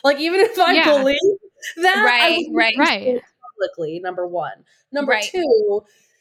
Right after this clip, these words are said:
Speaker 1: just acknowledging that something exists does not mean that I'm encouraging it.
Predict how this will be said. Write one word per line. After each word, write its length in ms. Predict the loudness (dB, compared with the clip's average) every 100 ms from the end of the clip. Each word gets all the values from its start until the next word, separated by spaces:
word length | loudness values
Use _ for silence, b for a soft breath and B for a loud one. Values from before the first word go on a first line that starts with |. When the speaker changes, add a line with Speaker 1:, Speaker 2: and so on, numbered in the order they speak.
| _ _
Speaker 1:
just 360 | -4 -2 -2 -4
acknowledging 880 | -8 -6 -2 0 0 0 -2 -2 -4
that 200 | -4 -6
something 520 | -6 -4 -4 -2 -4 -4
exists 760 | -10 -4 0 2 0 -6 -12 -20 _
does 260 | 0 0 0
not 360 | -2 -2 -4 -6
mean 760 | -2 -2 -2 -4 -6 -6 -8 -10 -4
that 220 | -2 0
I'm 200 | 0 0
encouraging 760 | -2 -4 -2 -2 -2 -8 -12
it. 200 | -14 -18